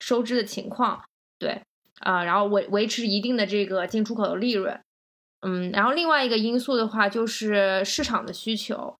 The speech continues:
就是印度它其实虽然它有这么大的制造业，有这么大的劳工，啊，有这么多的人力，但是呢，它并没有一个庞大的消费市场。为什么那些跨国公司喜欢在中国投资？是因为中国能够承接这些制造业的同时，中国又有巨大的消费市场能够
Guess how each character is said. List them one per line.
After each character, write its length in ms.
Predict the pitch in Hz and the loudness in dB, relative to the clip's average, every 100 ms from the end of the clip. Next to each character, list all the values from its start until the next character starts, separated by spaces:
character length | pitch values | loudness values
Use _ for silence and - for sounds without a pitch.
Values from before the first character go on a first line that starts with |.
| - - | -18 -8
就 120 | 285 | -4
是 120 | 302 | -2
印 220 | 320 330 | -2 0
度 120 | 277 | 0
它 180 | 247 254 | 0 -2
其 240 | 269 - 233 | -2 -2 -2
实 220 | 233 262 | 0 0
虽 260 | 269 320 | 0 2
然 160 | 302 233 | 2 2
它 120 | 247 | 0
有 100 | 220 | -2
这 120 | 196 | 0
么 100 | 247 | 0
大 140 | 226 233 | 2 2
的 60 | |
制 200 | 220 269 | 2 0
造 180 | 233 214 | 2 2
业， 180 | 214 202 | 4 2
有 140 | 190 | 2
这 100 | 190 | 0
么 120 | 233 226 | 0 2
大 200 | 226 202 | 2 2
的 60 | |
劳 180 | 180 180 | 0 -2
工， 320 | 185 214 220 220 - - - | 0 0 0 -4 -14 -20 -2
啊， 140 | 190 | 0
有 140 | 190 185 | 2 2
这 120 | 240 | 0
么 100 | 226 | 2
多 100 | 233 | 2
的 80 | 226 | 2
人 260 | 190 202 | 2 2
力， 300 | 240 240 - - - _ | 2 0 -2 -10 -20 _
但 180 | 262 262 | -2 0
是 120 | 269 | 0
呢， 140 | 254 | 0
它 140 | 247 254 | 0 0
并 180 | 294 262 | 0 2
没 100 | 226 | 2
有 140 | 214 | 2
一 80 | 190 | 0
个 100 | 202 | -2
庞 260 | - 175 | -4 -2
大 100 | 214 | 0
的 80 | 214 | 0
消 220 | 208 247 | 2 0
费 180 | 254 240 | 2 0
市 160 | 214 214 | 0 -4
场。 320 | - 208 214 - - - _ | -6 -10 -14 -18 -20 -20 _
为 180 | 311 285 | -2 0
什 120 | 254 | 2
么 160 | 240 240 | 2 2
那 140 | 247 | 2
些 220 | 233 240 | 2 0
跨 180 | 233 269 | 0 0
国 80 | 214 | 0
公 180 | 220 240 | 2 0
司 160 | 240 233 | 0 -6
喜 420 | - - - 180 | -8 -8 -4 -2
欢 220 | 190 208 | 0 2
在 100 | 226 | 2
中 220 | 226 247 | 2 2
国 120 | 214 214 | 2 -2
投 260 | - 185 | -4 -6
资？ 300 | 190 190 202 | -4 -2 0
是 120 | 214 | 0
因 160 | 262 262 | -2 0
为 120 | 254 | 0
中 240 | 240 254 254 | 0 0 0
国 140 | 220 | 0
能 240 | 208 175 196 | 0 0 2
够 160 | 254 | 0
承 200 | 247 202 | 2 -2
接 140 | 185 208 | 0 0
这 140 | 220 | 0
些 160 | 214 214 | 0 -2
制 180 | 226 | -2
造 180 | 208 202 | -2 0
业 120 | 202 | 0
的 80 | 190 | -2
同 340 | 185 - 175 220 | -4 -8 -4 -4
时， 300 | - 190 180 | -4 -6 -4
中 200 | 226 226 | -2 0
国 140 | 214 | 2
又 80 | 226 | 2
有 160 | 185 | 0
巨 220 | 185 - 233 | -2 -4 0
大 160 | 202 | 0
的 60 | 202 | -2
消 200 | - 214 | -2 -2
费 160 | 220 | -2
市 120 | 208 - | -2 -4
场 200 | 196 185 | -8 -8
能 120 | 185 | -4
够 120 | 220 | -2